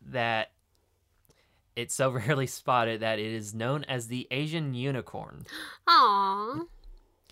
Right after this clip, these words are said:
Speaker 1: It was first discovered back in nineteen ninety-two and was the first large mammal to be newly discovered in fifty years.
Speaker 2: Wow.
Speaker 1: And this discovery was actually based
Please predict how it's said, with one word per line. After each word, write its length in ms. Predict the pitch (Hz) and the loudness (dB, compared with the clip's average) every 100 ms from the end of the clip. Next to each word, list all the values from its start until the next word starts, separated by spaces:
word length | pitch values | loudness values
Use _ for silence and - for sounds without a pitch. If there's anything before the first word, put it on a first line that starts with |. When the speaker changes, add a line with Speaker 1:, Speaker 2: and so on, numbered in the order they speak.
| _ _ - | _ _ -4
Speaker 1:
It 80 | |
was 160 | 139 139 | -2 -2
first 320 | - 165 - | -2 -4 -4
discovered 520 | 165 - 165 175 147 | -8 -2 0 0 0
back 260 | 135 151 - _ | -2 -2 -4 _
in 180 | 131 127 | -8 -6
nineteen 420 | 120 139 - 160 | -8 -10 -8 -6
ninety-two 520 | 143 143 135 139 180 202 - _ _ | -4 -6 -8 -4 -4 -4 -14 _ _
and 240 | 117 127 131 | -4 -2 0
was 180 | 127 - | -2 -4
the 120 | 120 | -10
first 420 | - 196 240 - | -2 0 0 -2
large 300 | 170 180 147 | 0 0 0
mammal 400 | 127 127 131 135 | -2 -2 -2 -6
to 100 | - | -8
be 180 | 104 110 | -8 -8
newly 320 | 110 139 165 | -6 -6 -6
discovered 760 | 160 143 - 127 117 117 113 - | -8 -10 -6 -2 0 0 -4 -6
in 240 | 110 104 | -10 -10
fifty 460 | 95 151 143 _ 139 | -8 -8 -8 _ -12
years. 600 | 113 101 82 50 - - | -8 -6 -8 -10 -12 -10
Speaker 2:
Wow. 420 | 170 185 220 - - _ - _ - _ _ _ _ | 0 2 2 0 -16 _ -20 _ -20 _ _ _ _
Speaker 1:
And 240 | - 110 110 | -8 -6 -2
this 200 | 143 - | -2 0
discovery 460 | 175 - 131 151 | -2 0 0 0
was 200 | 170 147 - | -2 -2 -2
actually 300 | 165 185 175 | -2 0 -2
based 340 | 127 135 | -2 -6